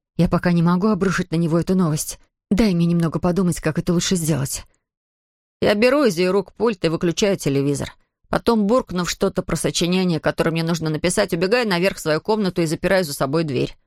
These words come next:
Хожу кругами, заложив руки за голову, как будто остываю после марафона. Мысленно повторяю все, что сказали сенатор и репортерша.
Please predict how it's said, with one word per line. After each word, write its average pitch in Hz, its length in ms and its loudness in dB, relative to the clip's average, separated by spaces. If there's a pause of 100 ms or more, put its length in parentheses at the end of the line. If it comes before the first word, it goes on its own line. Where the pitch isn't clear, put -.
(760)
Хожу 160 300 0
кругами, 202 500 2
заложив 156 400 -2
руки 175 220 0
за 175 200 2
голову, 143 280 -2
как 156 200 -2
будто 160 380 -2 (200)
остываю 180 440 0
после 180 220 -2
марафона. 175 540 -2 (480)
Мысленно 165 360 0
повторяю 165 440 2
все, 196 160 -4
что 170 180 -4
сказали 170 400 0
сенатор 175 440 -2
и 180 100 -2
репортерша. 170 640 -2